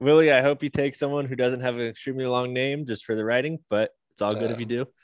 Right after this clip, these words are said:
Speaker 2: honestly, I had no idea Xander got taken. He was gonna be my next pick. Well, I guess I'll go with, um,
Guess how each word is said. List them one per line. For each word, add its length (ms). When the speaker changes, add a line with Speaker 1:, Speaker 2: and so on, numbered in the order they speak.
Speaker 2:
honestly, 320
I 20
had 220
no 240
idea 800
Xander 960
got 240
taken. 380
He 100
was 100
gonna 120
be 100
my 80
next 300
pick. 240
Well, 100
I 80
guess 340
I'll 220
go 320
with, 300
um, 600